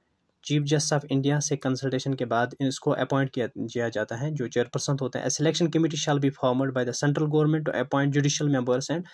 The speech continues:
फिर जो सिलेक्शन कमेटी होती है अपॉइंट की, की जाती हैं by, form by जो सेंट्रल गवर्नमेंट उसको बनाता है, to appoint judicial members and expert,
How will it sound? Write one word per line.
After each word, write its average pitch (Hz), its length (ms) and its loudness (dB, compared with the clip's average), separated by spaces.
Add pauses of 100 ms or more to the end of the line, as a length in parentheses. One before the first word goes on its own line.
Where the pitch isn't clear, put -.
(260)
फिर 135 160 2
जो 139 220 0
सिलेक्शन 143 440 0
कमेटी 147 320 0
होती 143 260 2
है 139 60 2
अपॉइंट 131 340 0
की, 127 340 -4
की 131 160 -2
जाती 120 280 -2
हैं 151 120 0
by, 123 320 0 (540)
form 139 200 4
by 139 100 2
जो 127 160 0
सेंट्रल 139 320 0
गवर्नमेंट 147 340 4
उसको 151 220 -2
बनाता 143 360 2
है, 196 120 -4
to - 140 -2
appoint 160 380 2
judicial 160 420 2
members 160 340 0
and 170 100 -2
expert, - 560 -2